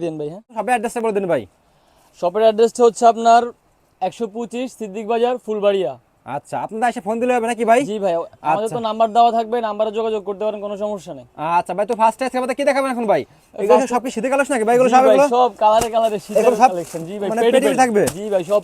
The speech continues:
Speaker 1: পেডি পেডি।
Speaker 2: আচ্ছা, দেখেন ভিউয়ার, সব পেডি পেডি থাকবে এরকম, হ্যাঁ ভাই?
Speaker 1: এরকম, সব এরকম পেডি পেডি
Speaker 2: আচ্ছা,
Speaker 1: থাকবে।
Speaker 2: ওকে। তো আমাদের ফার্স্টে কিছু কালেকশন দেখানো এখন ভাই, ঠিক আছে?
Speaker 1: অবশ্যই ভাই, দেখেন।
Speaker 2: আচ্ছা, তো ভিউয়ার্স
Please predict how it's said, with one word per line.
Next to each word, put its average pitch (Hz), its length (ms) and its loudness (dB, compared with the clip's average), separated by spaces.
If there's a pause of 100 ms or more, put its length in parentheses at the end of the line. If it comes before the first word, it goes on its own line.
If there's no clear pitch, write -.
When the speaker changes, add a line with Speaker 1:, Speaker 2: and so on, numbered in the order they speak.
Speaker 1:
পেডি 214 220 0
পেডি। 147 180 -8 (340)
Speaker 2:
আচ্ছা, 180 240 -2
দেখেন 247 260 4
ভিউয়ার, 240 220 4
সব 233 140 4
পেডি 269 140 4
পেডি 254 120 -2
থাকবে 247 140 2
এরকম, 208 180 2
হ্যাঁ 233 140 4
ভাই? 262 160 10
Speaker 1:
এরকম, 147 200 -8 (120)
সব 220 160 2
এরকম 233 300 0
পেডি 226 200 0
পেডি - 140 6
Speaker 2:
আচ্ছা, 226 160 4
Speaker 1:
থাকবে। 185 220 4
Speaker 2:
ওকে। 247 160 4 (280)
তো - 80 -6
আমাদের 254 200 0
ফার্স্টে 240 220 0
কিছু 262 160 -8
কালেকশন 247 260 -2
দেখানো 226 200 0
এখন 190 140 -4
ভাই, 143 140 2
ঠিক 202 120 -2
আছে? 220 120 -2 (220)
Speaker 1:
অবশ্যই 175 380 -6
ভাই, 139 180 -10
দেখেন। 151 180 -12 (120)
Speaker 2:
আচ্ছা, 143 220 -6 (340)
তো 202 140 0
ভিউয়ার্স 285 240 4